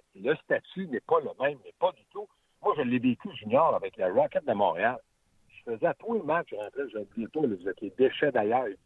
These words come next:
ne veulent pas. J'ai fait les séries. J'ai fait participer aux séries parce que tu es capable de les motiver. Puis là, il y a, je disais, « Faites vos preuves, vous allez voir. Vous allez voir. » Eh bien, il y en a qui ont marqué quarante-trois buts.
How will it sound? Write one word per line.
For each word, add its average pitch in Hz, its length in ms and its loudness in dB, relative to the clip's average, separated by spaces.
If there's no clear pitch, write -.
ne - 60 -20
veulent 127 160 4
pas. 127 220 2
J'ai 107 120 -14
fait - 200 -2
les - 200 -18
séries. - 220 -20
J'ai 196 140 0
fait - 60 -8
participer - 360 0
aux 185 80 -2
séries 107 380 -4
parce - 260 0
que 220 240 4
tu - 60 -6
es 120 40 -2
capable 143 360 -2
de 117 60 -4
les 104 40 -6
motiver. 160 540 -2
Puis 120 140 -16
là, 147 80 -2
il 147 80 -6
y 120 40 -2
a, - 40 -8
je - 100 -20
disais, « 131 160 0
Faites 220 140 4
vos 185 180 2
preuves, 175 420 0
vous 107 60 -8
allez 110 160 -4
voir. 147 240 -2
Vous 101 60 -10
allez 131 120 -2
voir. » 185 260 -2
Eh - 20 -20
bien, 92 100 -16
il 104 60 -8
y 117 60 0
en 151 80 0
a 240 60 4
qui 240 80 -6
ont 180 80 0
marqué - 260 -2
quarante-trois 156 580 0
buts. 117 200 -16